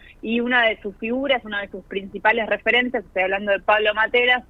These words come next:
sufrió una lesión la semana pasada frente a Japón, así que tampoco va a estar. Eh, veremos cómo se desempeña en ese,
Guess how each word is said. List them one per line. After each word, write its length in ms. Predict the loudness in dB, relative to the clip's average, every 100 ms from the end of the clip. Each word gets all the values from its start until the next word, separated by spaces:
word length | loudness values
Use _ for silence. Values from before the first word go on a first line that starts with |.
| -20
sufrió 180 | -4 -2
una 140 | -2 -8
lesión 360 | -10 -8 -6
la 80 | -8
semana 320 | -10 -8 -6
pasada 400 | -4 -2 0 0
frente 320 | -2 -4 -2 0
a 60 |
Japón, 380 | 0 2 0 0
así 220 | -8 -6
que 140 | -6 -4
tampoco 520 | -8 -2 0 2 2
va 80 | 2
a 40 |
estar. 340 | 2 0 0 -8 -20 -20 -20 -18 -8
Eh, 220 | -6 -2
veremos 360 | -2 -2 -4 -6
cómo 240 | -4 -4 -4
se 100 | -6
desempeña 640 | -4 -6 -4 -2 -2 -2
en 60 | -4
ese, 320 | -6 -6 -6